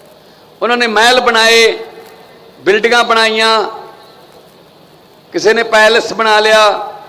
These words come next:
ਉਹਨਾਂ ਸਾਰਿਆਂ ਤੇ ਫਿਰ ਪੀਲਾ ਪੰਜਾ ਵੀ ਚੱਲਿਆ ਔਰ ਚੱਲ ਰਿਹਾ ਹਰ ਰੋਜ਼।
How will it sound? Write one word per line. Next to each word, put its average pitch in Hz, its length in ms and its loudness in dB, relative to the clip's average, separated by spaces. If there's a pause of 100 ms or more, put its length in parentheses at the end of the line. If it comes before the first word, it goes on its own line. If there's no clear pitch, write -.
(300)
ਉਹਨਾਂ 240 220 -2
ਸਾਰਿਆਂ 226 360 2
ਤੇ 240 140 0
ਫਿਰ 220 220 2 (2750)
ਪੀਲਾ 208 260 0
ਪੰਜਾ 220 340 0
ਵੀ 226 140 0
ਚੱਲਿਆ 226 400 2
ਔਰ 247 160 2
ਚੱਲ 233 240 2
ਰਿਹਾ 233 300 4
ਹਰ 208 160 2
ਰੋਜ਼। 240 300 4